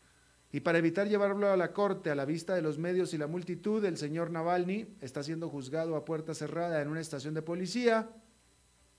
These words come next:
y encarcelarlo puede convertirlo en una figura tipo Nelson Mandela rusa, arrojado a un rincón. Y pues todo eso será culpa de Putin,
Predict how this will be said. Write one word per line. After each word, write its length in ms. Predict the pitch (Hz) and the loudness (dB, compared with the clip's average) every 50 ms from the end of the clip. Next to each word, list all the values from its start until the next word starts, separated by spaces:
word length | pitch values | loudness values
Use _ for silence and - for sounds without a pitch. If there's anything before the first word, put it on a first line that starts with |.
| _ _ _ _ _ _ _ _ _ _ _ _ _ _ | _ _ _ _ _ _ _ _ _ _ _ _ _ _
y 60 | - | -8
encarcelarlo 720 | 127 123 120 175 180 180 160 180 180 180 175 175 185 - - | -8 -4 -2 -2 0 0 0 2 2 2 2 2 0 0 0
puede 240 | - 170 170 175 170 | 0 0 0 0 -2
convertirlo 560 | 170 156 139 135 131 - - 160 165 170 160 | -4 -4 -4 -4 -4 -4 -2 -2 -2 0 -2
en 60 | 143 | -2
una 180 | 147 160 165 165 | -2 -2 -4 -4
figura 880 | - 147 131 139 151 165 170 160 156 151 147 139 127 117 110 - - - - _ | -4 -4 -2 0 0 2 2 2 4 2 2 0 0 -2 -6 -8 -12 -18 -20 _
tipo 320 | - 165 160 160 175 175 160 | -6 -6 -4 -2 -2 -2 0
Nelson 500 | 151 151 156 165 160 - - 170 156 151 | 0 0 -2 -2 -4 -4 -6 -6 -4 -4
Mandela 800 | 151 156 156 160 170 175 180 220 233 226 214 196 160 135 113 - - | -4 -4 -4 -4 -2 2 4 6 6 6 6 4 2 0 -4 -8 -12
rusa, 640 | - 117 - 147 151 143 139 - - 120 101 - - - _ _ _ _ _ _ _ _ _ _ _ _ _ _ _ _ _ _ _ _ _ _ _ _ _ _ _ _ _ _ _ _ - | -12 -6 -4 -2 -2 -2 -2 -4 -6 -8 -8 -12 -16 -20 _ _ _ _ _ _ _ _ _ _ _ _ _ _ _ _ _ _ _ _ _ _ _ _ _ _ _ _ _ _ _ _ -14
arrojado 480 | 123 117 123 123 117 - 151 165 180 | -10 -8 -6 -4 -2 0 2 2 2
a 60 | 170 170 | 2 0
un 140 | 170 170 | 0 -2
rincón. 640 | 160 165 165 165 160 160 - 202 202 190 170 135 110 - - - - _ _ _ _ _ _ _ _ _ _ _ _ _ _ _ _ _ _ _ _ _ _ _ _ _ _ _ _ _ _ _ _ _ _ _ _ _ _ _ _ _ _ _ _ _ _ _ _ _ _ _ _ _ | -2 -2 -2 -2 -2 0 2 2 2 2 0 -2 -6 -10 -16 -20 -20 _ _ _ _ _ _ _ _ _ _ _ _ _ _ _ _ _ _ _ _ _ _ _ _ _ _ _ _ _ _ _ _ _ _ _ _ _ _ _ _ _ _ _ _ _ _ _ _ _ _ _ _ _
Y 80 | 139 | -14
pues 220 | 120 - 131 117 - | -10 -10 -10 -4 -2
todo 120 | 156 165 | 0 0
eso 120 | 170 175 | 0 0
será 260 | - 156 156 151 151 156 | -2 -2 -2 -2 -2 -2
culpa 280 | 165 151 156 - 165 | -4 -4 -2 0 0
de 100 | 160 156 | 0 0
Putin, 500 | 160 - 247 247 240 226 214 208 202 190 | 0 0 -2 0 0 0 0 0 0 -4